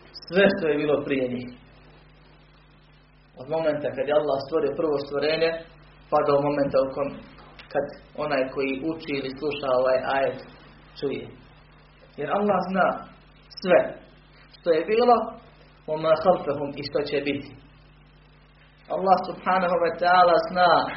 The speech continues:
šta će biti na sudnjem danu i zna šta će biti u džennetu. I zna ko i koliko dugo će biti u džehennemu. I Allah subhanahu wa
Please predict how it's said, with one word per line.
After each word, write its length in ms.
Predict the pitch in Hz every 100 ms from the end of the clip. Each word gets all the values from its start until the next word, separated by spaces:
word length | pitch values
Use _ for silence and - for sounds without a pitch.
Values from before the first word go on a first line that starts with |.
| - - - - - - -
šta 140 | - 160 165
će 60 | 165
biti 160 | 160 160 156
na 60 | 151
sudnjem 320 | 156 147 147 147
danu 320 | 147 143 127 - - - - -
i 100 | 143
zna 220 | 147 175 160
šta 100 | - 160
će 60 | 160 160
biti 160 | 147
u 100 | 147 143
džennetu. 440 | 139 131 - - - - - - - - - 151
I 20 | 151
zna 180 | 175 175 165 -
ko 140 | 180 170 - 156
i 20 |
koliko 400 | - 165 175 175 165 160
dugo 200 | 180 165 151
će 60 | 160
biti 260 | 165 170 -
u 80 | 151
džehennemu. 520 | 156 165 156 127 - - - - - - _ - - - - - -
I 40 | 165
Allah 240 | 175 180 165 -
subhanahu 440 | 160 180 175 170
wa 60 | 160